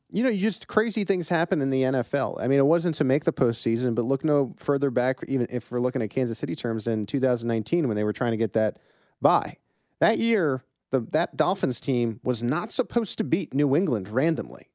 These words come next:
and they did. I mean, teams lose randomly in the N F L all the time. And Cincinnati's playing well. Jake Browning's playing well. You could see where Cincinnati could beat a reeling Chiefs team that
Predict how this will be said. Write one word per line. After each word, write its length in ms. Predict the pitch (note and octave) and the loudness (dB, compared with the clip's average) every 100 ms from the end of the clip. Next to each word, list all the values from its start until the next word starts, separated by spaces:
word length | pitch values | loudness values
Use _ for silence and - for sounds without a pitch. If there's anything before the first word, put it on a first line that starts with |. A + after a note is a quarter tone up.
| - | -2
and 160 | C#3+ | 2
they 140 | D#3 D3 | 4 4
did. 300 | F3 - - - | 2 -2 -8 -2
I 100 | C3 | 2
mean, 260 | D3 C3+ | 2 0
teams 380 | - F#3 A3+ F3+ | 0 0 2 0
lose 280 | B2 D3+ D3+ | 0 0 0
randomly 460 | C3 C3 C#3+ B2 A#2+ | 2 2 2 2 2
in 80 | A2+ | 2
the 140 | A#2 | 2
N 80 | A#2 | 2
F 180 | A2+ A#2 | 0 0
L 140 | A2+ | 0
all 160 | G#2+ A2 | -2 -4
the 80 | |
time. 420 | G#2+ C3+ C3 G#2+ A2 - _ _ _ | -2 0 0 -2 -6 -16 _ _ _
And 500 | D3+ C#3 C3+ B2+ A#2 | 0 2 4 2 0
Cincinnati's 640 | - D#3 F3 D#3+ D3 A3 - | 0 -2 0 0 2 0 0
playing 320 | E3+ D3 B2+ | 2 2 2
well. 220 | A2 C3 | 2 0
Jake 260 | B2 E3 F3 | 0 -2 0
Browning's 420 | C#3+ F3 G#3 E3+ | 0 0 0 -2
playing 320 | - C3 A2+ | 0 0 0
well. 240 | G#2+ A2+ C3+ | 0 0 0
You 160 | C3+ | -4
could 140 | - F#3 | -4 -4
see 400 | - C3 C3 A#2 | -2 0 0 0
where 420 | A2+ B2 A#2 A2 | 0 2 2 0
Cincinnati 640 | - A#2 A2+ A2 A2+ A2+ | -4 -8 -6 -4 -2 -4
could 180 | - A2 | -6 -4
beat 200 | A2+ G#2+ | -2 0
a 100 | A2 | 0
reeling 360 | G#2+ A#2 A2+ | 0 0 0
Chiefs 300 | A2+ A#2 G#2 | -2 -4 -6
team 300 | - A2+ B2 | -4 -2 0
that 240 | A#2+ A2 | 0 0